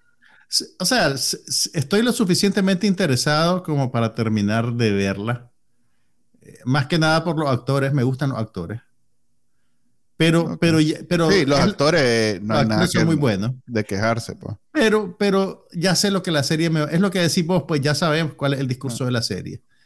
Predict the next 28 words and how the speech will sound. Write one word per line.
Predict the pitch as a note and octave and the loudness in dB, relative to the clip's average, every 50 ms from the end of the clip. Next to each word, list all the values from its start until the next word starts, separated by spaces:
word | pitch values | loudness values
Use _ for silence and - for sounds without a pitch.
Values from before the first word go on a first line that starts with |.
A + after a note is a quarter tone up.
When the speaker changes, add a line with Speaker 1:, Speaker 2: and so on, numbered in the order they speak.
| _ _ - | _ _ -6
Speaker 1:
Ya | B2 B2+ | -4 -2
sabemos | B2 - C#3+ C3 C3+ C3 C#3 C3+ | 0 0 0 2 2 0 0 -2
cuál | - C3 A#2 | 0 0 0
es | A2+ A2+ | 2 0
la | A2+ A2 | 0 0
conclusión. | - A2 - - B2+ A#2+ - C#3+ B2+ G2+ G2 F#2+ G2+ A2+ A#2 _ _ _ _ _ _ _ _ _ _ _ _ | -2 -4 -4 -2 -6 -6 -4 -2 -4 -2 -2 -4 -6 -8 -10 _ _ _ _ _ _ _ _ _ _ _ _
Speaker 2:
Ya | - - C3 | -8 -6 -6
sabemos | C3+ C#3+ C#3 C3 C3+ C#3 C#3 F3+ | -2 0 0 2 2 2 4 4
Speaker 1:
Entonces, | |
Speaker 2:
para | E3+ - | 4 4
Speaker 1:
no, | - B2+ | 4 4
Speaker 2:
dónde | B2+ A#2+ A2 | 2 2 2
van. | G#2 G#2+ A2+ A2+ A2+ A2+ - - - | 2 0 -2 -4 -4 -8 -12 -6 -2
Speaker 1:
no | D3+ D#3+ F3+ F#3 | 2 2 2 2
sé | - - F#3 F#3 | 2 0 -2 0
cómo | G3 F#3+ F3 F3+ F#3 | 0 0 2 2 2
me | F3 E3 D#3 | 2 2 2
va | D3+ D#3 D#3+ D#3+ D#3+ D#3+ D#3+ C3+ | 2 2 2 2 2 2 2 2
a, | C3 D3 D3 C#3+ - A#2+ C3 C3+ C3 C3 C3 B2+ | 0 0 0 0 0 -2 -2 0 0 0 0 -2
a, | A2+ A#2 B2 | -2 -2 -4
a | B2+ | -4
sorprender, | - - C#3 B2+ A#2+ - B2 A2+ G#2+ G#2+ C3+ C#3+ C#3 G#2+ - | -2 -2 -4 -4 -2 -2 0 0 0 2 0 0 0 -2 -2
pues, | - C3 B2+ B2+ | -4 -2 0 0
en, | B2 A2 G#2 G#2 - G#2 | 0 0 -2 -4 -4 -4
en | G#2+ G#2 G2+ | -4 -4 -4
lo | G2 F#2 | -6 -6
que | - F#2 - | -10 -12 -6
queda. | - D3 C3+ G#2+ F2+ - - | -2 0 0 0 -2 -4 -8